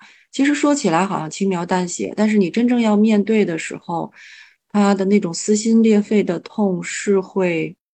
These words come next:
被勾动的。所以刚才你提到陪伴宠物的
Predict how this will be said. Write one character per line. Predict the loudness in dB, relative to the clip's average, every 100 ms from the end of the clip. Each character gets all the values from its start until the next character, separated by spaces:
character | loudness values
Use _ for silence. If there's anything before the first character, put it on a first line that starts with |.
| _
被 | -6
勾 | -2 -2
动 | 0 -2 -2 -10
的。 | -14 -16 _ _ _ _
所 | -2
以 | 0
刚 | 2 2
才 | 4
你 | 2 0
提 | -4 -10
到 | -2 -2 -2 -6 _ _ _
陪 | 0
伴 | 4 4
宠 | 2 -4 -6
物 | -4 -4 -4
的 | -4 -4 -6